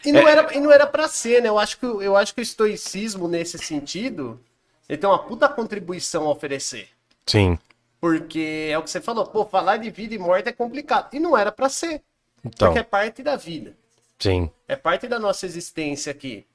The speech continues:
Speaker 1: Então, acho que nesse sentido, os estoicos têm muito a oferecer.
Speaker 2: Ah, sim, com certeza. Eu acho, mano.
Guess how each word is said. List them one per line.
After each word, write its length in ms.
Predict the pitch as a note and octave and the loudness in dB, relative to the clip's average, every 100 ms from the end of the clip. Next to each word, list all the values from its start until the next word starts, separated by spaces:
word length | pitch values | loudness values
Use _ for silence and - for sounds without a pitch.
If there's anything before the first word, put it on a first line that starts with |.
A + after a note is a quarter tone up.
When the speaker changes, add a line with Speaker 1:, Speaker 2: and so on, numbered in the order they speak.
| _ _ - | _ _ -16
Speaker 1:
Então, 240 | C3+ F3+ | 0 4
acho 220 | G#3 G3+ | 4 2
que 80 | G#3+ | -4
nesse 340 | E3 A3+ - E4+ | -2 -2 -4 -6
sentido, 420 | C4+ A#3 G#3 A3 | -8 -8 -8 -6
os 120 | C4 | -6
estoicos 520 | C#4+ - F3+ - - | -6 -2 0 0 -6
têm 120 | F#4 | -4
muito 280 | F4 G3+ G#3 | -2 -2 -2
a 40 | D3 | -6
oferecer. 460 | - G#2+ - G#2+ _ - | -6 -14 -16 -18 _ -6
Speaker 2:
Ah, 180 | G2 E2 | 0 2
sim, 300 | E2 - F#2 | 2 0 0
com 180 | - F#2+ | 0 -2
certeza. 520 | - G2+ - G#2+ F2+ | 0 -2 4 4 6
Eu 120 | G#2+ | 10
acho, 360 | D3 A#2 - G#2+ | 12 10 8 2
mano. 280 | F#2 F2 | 2 2